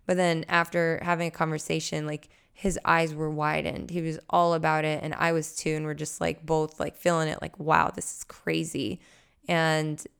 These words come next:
he then told me, he's like, "You're my kryptonite." And I'm like, "What?" He said, "You're my kryptonite." And he went into detail, and I was like, "Are you <laughs> serious?" Like, this was the most amazing thing to hear in my life. Like, I don't know why, but it just, like, fed my soul.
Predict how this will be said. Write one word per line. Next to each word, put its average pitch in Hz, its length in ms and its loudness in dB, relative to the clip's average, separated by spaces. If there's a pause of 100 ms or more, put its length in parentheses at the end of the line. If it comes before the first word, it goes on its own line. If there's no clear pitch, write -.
(140)
he 170 380 -2
then 165 260 0
told 160 340 -2
me, 160 220 -4
he's 160 140 -8
like, 160 140 -8
"You're 160 160 -2
my 202 180 0
kryptonite." - 840 -4
And 175 100 0
I'm 175 120 4
like, 175 200 0
"What?" 165 600 2 (800)
He 220 160 2
said, 190 240 2
"You're 196 160 2
my 214 180 4
kryptonite." 165 760 2
And 170 120 2
he 170 80 4
went 165 180 4
into 180 220 2
detail, 160 480 0
and - 80 -2
I - 60 -2
was 175 100 -4
like, 165 240 -4
"Are 180 60 2
you 185 240 2
<laughs> - 180 -2
serious?" 196 640 0
Like, 180 180 2 (380)
this 208 180 2
was 262 200 0
the 240 120 6
most 190 580 2
amazing 175 540 0
thing 170 280 0
to - 120 -2
hear 160 380 2
in 175 100 0
my 151 140 0
life. 156 360 0
Like, 170 240 -2
I 185 120 4
don't 190 160 2
know 180 100 4
why, 170 360 4
but 175 180 0
it 170 80 -4
just, - 180 -2
like, - 240 -4
fed 165 220 6
my 156 160 2
soul. 170 420 4